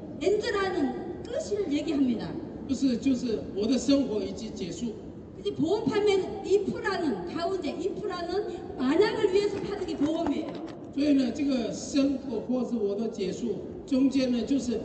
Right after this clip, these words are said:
Speaker 2: 这中间会发生什么事情，以这样的诱因来卖这个保险。
Speaker 1: 우리가 살다 보면 많은 어려움들이 있잖아요.
Speaker 2: 我们这个生活起来，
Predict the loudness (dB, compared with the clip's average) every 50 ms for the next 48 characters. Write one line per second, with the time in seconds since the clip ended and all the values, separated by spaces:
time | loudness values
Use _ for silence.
0 | -6 -8 -2 -2 -2 0 2 2 2 4 4 4 4 2 4 2 0 0 0 -2
1 | 0 0 0 0 0 -2 0 0 0 -2 0 0 0 0 0 0 -2 -2 -2 -4
2 | -6 -8 -8 -8 -8 -4 -4 -2 0 0 0 2 4 4 4 4 6 4 4 4
3 | 2 0 0 -2 -2 -4 -4 -2 -2 -2 -2 -2 -4 -6 -6 -8 -8 -8 -8 -8
4 | -8 -10 -10 -12 -10 -8 -8 -8 -8 -8 -10 -12 -12 -12 -12 -12 -12 -14 -14 -14
5 | -12 -10 -8 -8 -6 -6 -6 -4 0 2 2 4 6 8 8 8 8 8 8 6
6 | 6 4 2 0 0 -2 -4 -6 -6 -8 -8 -8 -6 -6 -2 0 2 2 4 4
7 | 4 4 2 0 0 0 0 0 0 -2 -4 -4 -4 -4 -6 -6 -8 -10 -10 -12
8 | -8 -4 0 0 2 2 2 0 0 0 -2 0 -2 0 0 2 2 2 0 0
9 | -2 -2 -2 -2 -2 -4 -4